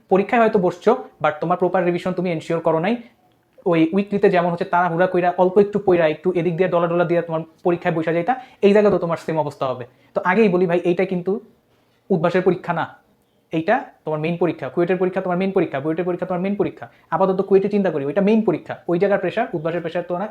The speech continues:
অনেক বেশি হবে। ঠিক আছে? তো সেই জায়গাতে তুমি যদি ফুল রিভিশন দিয়ে না যাও, একটা প্রপার কনফিডেন্স নিজের ভিতরে ঢুকায় না যাও, তুমি কিন্তু ভাই সারভাইভ করতে পারবা না। So আমার স্ট্রেট ফরওয়ার্ড অ্যান্সার, তুমি যদি প্রপার রিভিশন এনশিওর করে যেতে পারো কুয়েটের পরীক্ষার আগে with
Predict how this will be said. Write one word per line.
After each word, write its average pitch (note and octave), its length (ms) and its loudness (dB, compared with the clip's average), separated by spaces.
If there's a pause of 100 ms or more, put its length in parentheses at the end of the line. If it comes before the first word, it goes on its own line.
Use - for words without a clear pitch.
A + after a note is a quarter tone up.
(120)
অনেক F#3 260 -2
বেশি G3+ 220 0
হবে। B2+ 140 -4 (520)
ঠিক G#3 160 2
আছে? D#3 100 -4 (240)
তো E3+ 120 -6
সেই F3+ 140 4
জায়গাতে G#3 300 2
তুমি F3+ 180 0
যদি F3+ 140 0 (260)
ফুল F#3+ 260 0
রিভিশন F3 320 -2
দিয়ে F3+ 180 0
না E3 120 2
যাও, C#3+ 180 -2
একটা E3 120 -8 (120)
প্রপার G3 200 2 (100)
কনফিডেন্স F#3 360 -4
নিজের F3+ 160 0
ভিতরে F3 200 -4
ঢুকায় D#3 300 -6
না G3+ 120 2
যাও, C#3+ 100 0 (280)
তুমি D#3+ 140 -6
কিন্তু D#3+ 180 -6
ভাই F#3 80 0 (120)
সারভাইভ D3 300 -4 (100)
করতে D#3+ 200 -6 (120)
পারবা F3 300 2
না। E3 60 -2 (360)
So - 40 -2 (120)
আমার F#3 140 0 (140)
স্ট্রেট F#3 240 -2
ফরওয়ার্ড F#3 240 2
অ্যান্সার, E3+ 260 -2 (720)
তুমি D#3 200 -2
যদি G3+ 200 0
প্রপার F3 260 0
রিভিশন F3+ 280 -2
এনশিওর F3+ 300 -4
করে G#3+ 180 4
যেতে G3 220 0
পারো E3+ 160 4 (240)
কুয়েটের E3 260 -2
পরীক্ষার E3 320 -2
আগে D#3+ 120 -2 (880)
with A#3 200 2